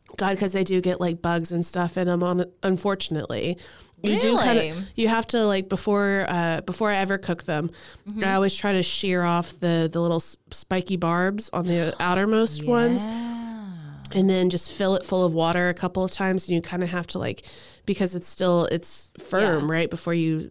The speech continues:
Speaker 1: soften it up by boiling it. You have to, like, pull 'em apart, rinse 'em out, and I just, like, fill it full of water and dump it, like, two or three
Speaker 2: Okay.
Speaker 1: times,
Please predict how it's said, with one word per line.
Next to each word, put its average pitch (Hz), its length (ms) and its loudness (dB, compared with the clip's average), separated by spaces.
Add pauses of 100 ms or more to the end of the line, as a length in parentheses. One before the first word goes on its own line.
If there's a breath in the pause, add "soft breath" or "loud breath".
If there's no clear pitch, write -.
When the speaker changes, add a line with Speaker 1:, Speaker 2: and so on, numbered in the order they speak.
Speaker 1:
soften 170 420 -4
it 160 100 0
up - 160 -2
by 156 160 -2
boiling 175 460 -2
it. - 180 -4 (320 loud breath)
You 190 100 2
have 180 180 2
to, - 100 -6
like, 165 200 -2 (380)
pull 233 240 4
'em 269 80 4
apart, 185 600 0 (360 loud breath)
rinse 202 300 2
'em 208 100 2
out, 170 260 2
and 170 80 2
I 170 80 2
just, 175 220 -4
like, - 300 -4
fill 202 320 0
it - 80 -4
full 214 180 4
of 190 100 0
water 185 280 4
and 170 200 2
dump 156 300 -2
it, 117 240 -2
like, - 260 -6
two 175 180 -2
or 170 80 2
three 160 200 -4
Speaker 2:
Okay. 165 100 -2
Speaker 1:
times, 180 420 -2